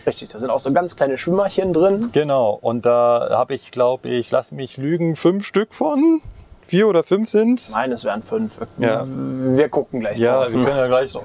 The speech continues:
Speaker 2: unten nochmal gucken. Ähm, ist natürlich sehr grob.
Speaker 1: Ja.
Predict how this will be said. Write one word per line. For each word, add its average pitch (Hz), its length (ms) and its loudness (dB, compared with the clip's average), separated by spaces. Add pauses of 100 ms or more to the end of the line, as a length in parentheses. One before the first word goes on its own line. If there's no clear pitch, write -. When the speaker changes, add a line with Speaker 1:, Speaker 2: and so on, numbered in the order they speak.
Speaker 2:
unten 143 220 -8
nochmal 120 260 0
gucken. 156 560 -4
Ähm, 127 580 0 (200)
ist 135 140 -2
natürlich 143 240 0
sehr 139 160 2
grob. 117 340 -2 (1300)
Speaker 1:
Ja. 117 140 0